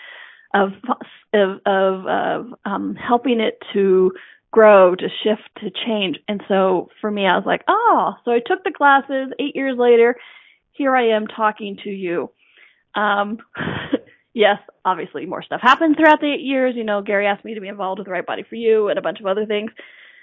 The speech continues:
And, um, that's a whole other story, but it's just, you know, people ask me all the time, "Well, who are you?"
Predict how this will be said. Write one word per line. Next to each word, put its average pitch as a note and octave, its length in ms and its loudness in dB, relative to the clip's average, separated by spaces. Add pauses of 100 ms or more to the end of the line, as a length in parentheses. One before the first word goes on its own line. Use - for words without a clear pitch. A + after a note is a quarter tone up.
(240)
And, G3+ 560 2 (140)
um, F3+ 560 -6 (580)
that's G3 200 0
a G3+ 80 -4
whole A#3+ 400 0
other G#3+ 340 2
story, F#3+ 320 -4
but F#3 260 -4 (120)
it's A#3+ 120 -6
just, D4 200 -2 (640)
you B3 100 0
know, G#3+ 220 4
people C#4+ 340 2
ask C4+ 160 4
me B3 80 0
all A#3 80 -2
the A3+ 80 -2
time, A3+ 240 -2
"Well, G#3+ 240 -4 (280)
who G#3 120 4
are B3+ 180 4
you?" D4+ 160 -4